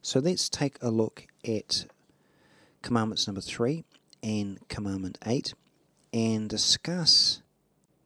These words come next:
how these two laws mirror one another and the relational principle that affects our vertical relationship with God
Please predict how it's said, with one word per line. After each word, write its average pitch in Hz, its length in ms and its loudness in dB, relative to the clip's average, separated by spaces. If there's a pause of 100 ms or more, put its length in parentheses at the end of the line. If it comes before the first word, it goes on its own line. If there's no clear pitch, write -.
(220)
how 156 380 2
these 127 320 2
two 120 260 -2
laws 107 400 0
mirror 107 460 0
one 98 340 -4
another 101 440 -4 (360)
and 110 280 -4
the 101 200 -4
relational 113 760 -2
principle 95 680 -4
that 95 180 -2
affects - 760 -4 (480)
our 104 160 -2
vertical 131 440 2
relationship 110 760 -4
with 98 120 -8
God 131 360 -2